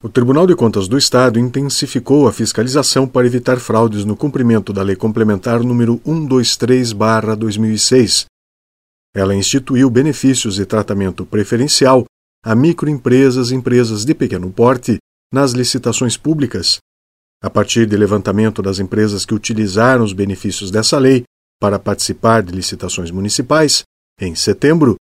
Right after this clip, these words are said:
a Coordenadoria de Fiscalização de Transferências e Contratos, a cofit, do T C E, solicitou a treze prefeituras esclarecimento sobre certames com indícios de fraude.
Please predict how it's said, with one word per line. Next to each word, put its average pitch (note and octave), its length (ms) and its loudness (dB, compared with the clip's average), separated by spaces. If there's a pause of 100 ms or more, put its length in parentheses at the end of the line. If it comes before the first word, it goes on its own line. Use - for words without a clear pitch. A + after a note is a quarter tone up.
(140)
a B2 140 0
Coordenadoria C#3+ 880 2
de C3 60 -4
Fiscalização B2+ 720 -2
de C3 100 -2
Transferências B2+ 760 -2
e B2+ 80 -2
Contratos, A2+ 800 -2 (280)
a G#2 120 -4
cofit, - 640 -2 (220)
do C3 140 2
T A#2+ 160 -4
C - 200 4
E, B2+ 200 4 (460)
solicitou C#3 580 2
a C3 60 0
treze D3 440 2
prefeituras B2 720 2 (320)
esclarecimento C3+ 880 0
sobre B2 240 -2
certames A2+ 540 0
com A2+ 120 -2
indícios G#2+ 440 -2
de G2+ 80 -2
fraude. A#2 520 0